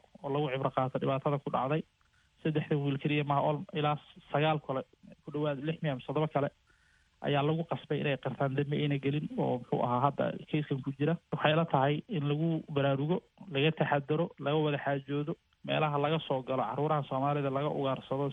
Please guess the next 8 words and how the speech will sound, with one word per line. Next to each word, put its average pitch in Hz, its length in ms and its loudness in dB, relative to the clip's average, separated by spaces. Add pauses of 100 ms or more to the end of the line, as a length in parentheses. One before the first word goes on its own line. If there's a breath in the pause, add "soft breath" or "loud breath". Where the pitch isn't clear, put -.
sida 143 160 0
masaaj-, 135 480 -2
dugsiyada, 143 480 0 (380)
iskuullada 151 320 4
jaartarada 139 520 2
Soomaalida 143 440 2
ay 147 80 0
maamulaan, 139 480 2